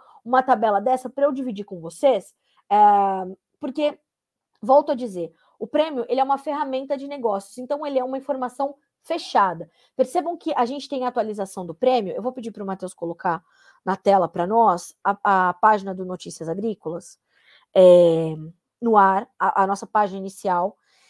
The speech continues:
e lá do lado, a, na mesma tela, na mesma janelinha que nós temos na página inicial, as cotações de Chicago, deixa eu ver se já tá.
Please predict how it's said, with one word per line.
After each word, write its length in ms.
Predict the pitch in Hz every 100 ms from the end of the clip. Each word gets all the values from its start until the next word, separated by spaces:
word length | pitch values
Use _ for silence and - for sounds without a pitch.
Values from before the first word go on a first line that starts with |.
| _ -
e 100 | 269
lá 400 | 262 285 302 214
do 140 | 220
lado, 360 | 240 233 214 240
a, 240 | 214 202 -
na 140 | 233
mesma 300 | 240 294 302
tela, 500 | 294 247 240 190 160 -
na 100 | 208
mesma 340 | 247 277 247
janelinha 680 | 214 247 254 233 254 226 190 _
que 100 | 220
nós 140 | 220
temos 200 | 220 214
na 100 | 214
página 380 | 214 214 214 214
inicial, 680 | 208 214 - 226 196 170 165 - _ -
as 160 | - 240
cotações 480 | 254 220 214 220 196
de 80 | 185
Chicago, 580 | - - 233 180 165 190 _ -
deixa 180 | 185
eu 20 | 190
ver 80 |
se 100 | 175
já 120 | 190 175
tá. 200 | -